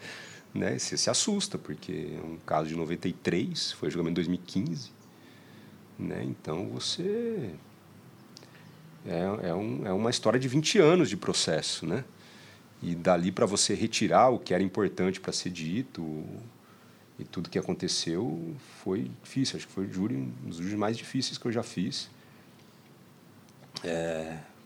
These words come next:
foi esse caso aí, pelo, pelo, pela história toda dele, pelo tempo de demora,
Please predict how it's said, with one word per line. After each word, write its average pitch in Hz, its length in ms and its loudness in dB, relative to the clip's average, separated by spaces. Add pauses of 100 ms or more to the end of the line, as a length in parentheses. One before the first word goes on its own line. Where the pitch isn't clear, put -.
foi 80 240 -4
esse - 200 -4
caso 95 320 2
aí, 92 80 0
pelo, 127 240 2
pelo, 110 300 0
pela 107 220 2
história 139 560 10
toda 90 280 0
dele, 90 220 2
pelo 95 180 -4
tempo 104 320 4
de 107 80 -2
demora, 95 500 4